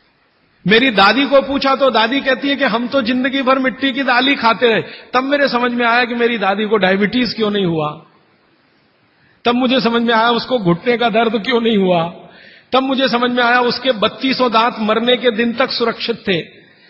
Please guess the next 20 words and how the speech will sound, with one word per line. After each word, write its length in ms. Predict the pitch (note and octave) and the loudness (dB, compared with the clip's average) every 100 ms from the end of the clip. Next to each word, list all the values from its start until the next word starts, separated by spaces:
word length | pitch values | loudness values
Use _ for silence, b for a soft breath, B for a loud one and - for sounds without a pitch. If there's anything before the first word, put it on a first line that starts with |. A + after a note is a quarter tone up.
| B B | B B
क्योंकि 280 | G#3 G#3 B3 | -2 0 0
हमने 240 | A#3 A#3 | 0 2
उसका 260 | B3+ A#3 B3+ | 0 0 -2
अंतिम 320 | A3+ G#3+ B3+ | -2 -2 -4
संस्कार 460 | A#3 A3+ - A3 A3+ | -2 -2 -2 -2 -2
किया। 220 | A#3 A#3+ | 0 0
अगले 280 | A3+ G#3+ A3 | 0 0 0
दिन 200 | A3 A#3+ | 0 -2
जब 260 | A3+ G#3 | -2 -2
राखी 340 | F#3 G3 F#3 B3+ | -2 -2 0 -2
लेने 280 | A3 G#3+ G#3+ | 0 0 -2
गए 160 | A3 | -2
तो 140 | A3 A3+ | -2 -4
सारे 360 | - G#3+ A#3+ | -2 0 0
दांत 300 | G3+ G3 A3 | 0 -2 -2
उसके 260 | A3 - A#3 | -6 -6 -4
बत्तीस 420 | G3 G3 - A#3 | -4 -6 -6 -12
के 100 | - | -8
बत्तीस 440 | G#3+ F#3+ - A3+ - | -6 -8 -8 -12 -12
निकले। 320 | E3+ D#3+ C#3 | -14 -12 -14